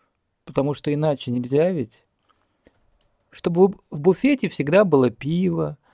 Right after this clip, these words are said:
чтобы его, попивая лениво, позвонить Вандербильду. «Алло, мол, взял ли приз ваш караковый Роммул?»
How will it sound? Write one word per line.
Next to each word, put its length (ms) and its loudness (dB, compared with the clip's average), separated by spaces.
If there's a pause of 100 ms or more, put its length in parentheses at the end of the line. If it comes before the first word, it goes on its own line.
(280)
чтобы 340 -2
его, 220 4
попивая 600 4
лениво, 680 2 (100)
позвонить 680 0
Вандербильду. 1080 0 (680)
«Алло, 340 2
мол, 320 0 (600)
взял 300 6
ли 140 4
приз 640 -4 (680)
ваш 240 2
караковый 640 2
Роммул?» 560 0